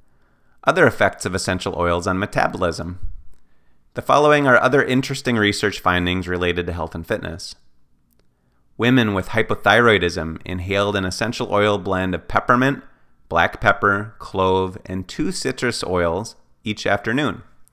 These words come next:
between one o'clock and three o'clock P M, for two weeks. At the end of the study, those using the essential oils experienced a significant reduction in feelings of fatigue.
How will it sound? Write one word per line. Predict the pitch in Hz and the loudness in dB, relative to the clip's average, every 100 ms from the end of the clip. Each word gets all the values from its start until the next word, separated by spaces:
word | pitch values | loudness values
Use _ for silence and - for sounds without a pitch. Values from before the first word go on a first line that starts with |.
| - - _ - - | -20 -20 _ -16 -10
between | 104 - 113 98 | -4 0 2 2
one | 92 104 | 2 2
o'clock | - 110 107 117 | 2 2 2 0
and | 113 | -6
three | 95 95 | -4 -4
o'clock | - 92 90 - | 0 0 0 -4
P | 98 | -2
M, | 101 90 98 - - - - - | 0 -2 -4 -16 -20 -20 -20 -18
for | - | -14
two | - 143 | -6 -4
weeks. | 147 - - - 95 - - - - - - - - - | -4 -8 -12 -12 -16 -20 -20 -20 -20 -20 -20 -20 -10 -2
At | 117 | 0
the | - 135 | 2 2
end | 139 | 2
of | 151 | 0
the | |
study, | 143 117 95 98 | 0 2 2 0
those | 104 92 98 113 110 | -4 0 2 2 2
using | 117 139 147 143 | 0 2 0 0
the | 135 | 0
essential | 135 123 131 - | 0 -2 -2 0
oils | 101 104 104 | 2 2 0
experienced | 110 - 104 101 107 - | -4 -4 -2 -2 -2 -6
a | 101 | -8
significant | - - - 113 117 139 135 147 | -6 -4 -2 -2 -2 -4 -4 -4
reduction | - 120 80 - - 98 | -2 -2 -2 -4 -6 -6
in | 104 | -6
feelings | - 90 85 85 87 | -6 -6 -4 -4 -6
of | 90 | -8
fatigue. | - 90 - 127 85 | -12 -10 -6 -6 -8